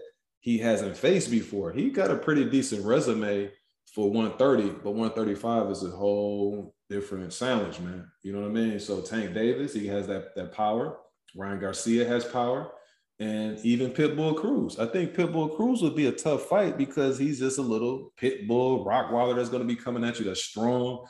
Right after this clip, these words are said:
and he's gonna be doing it from round one through round twelve. So I think that that could be a tough fight, you know, as well. So I don't know who will be the toughest, but I do know that at one thirty-five,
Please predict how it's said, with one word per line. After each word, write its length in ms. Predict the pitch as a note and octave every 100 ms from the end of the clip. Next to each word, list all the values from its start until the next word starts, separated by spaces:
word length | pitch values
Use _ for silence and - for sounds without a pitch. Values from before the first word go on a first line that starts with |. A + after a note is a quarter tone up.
| - -
and 80 | A2
he's 100 | A2+
gonna 120 | A2
be 100 | G2+
doing 420 | F#2 B2 E3 B2
it 220 | A2+ G#2 - _ _
from 200 | - G2+
round 440 | F#2+ G#2+ G#2 F#2 F#2
one 400 | A2+ B2 B2 A#2 - _
through 120 | G#2
round 360 | G#2 G2+ G2+ G#2
twelve. 480 | - F#3+ C#3+ - - -
So 140 | -
I 180 | G#2 D3+
think 160 | D#3 C#3
that 140 | C#3+
that 180 | F#3+ B3+
could 140 | E3+
be 80 | C#3
a 100 | A2
tough 300 | - G2+ -
fight, 300 | G2+ G2+ G2+ - _
you 120 | A2+
know, 180 | A2+ A2
as 100 | A2+
well. 440 | B2 D3+ G2+ F2 -
So 240 | G#2 -
I 100 | -
don't 220 | D#3+ C#3
know 280 | C#3+ D#3 -
who 80 | B2+
will 120 | B2
be 80 | A2+
the 100 | G2+
toughest, 540 | - C3+ B2+ B2+ A#2+ -
but 80 |
I 200 | G#2+ G#2
do 220 | G#2+ C3+ A#2+
know 440 | G#2+ G#2 G2+ G2 _ _ -
that 220 | G2+ G2
at 180 | G2 F#2
one 280 | F#2+ G#2+ G2+
thirty-five, 680 | G#2 G2+ F2 - G#2 G#2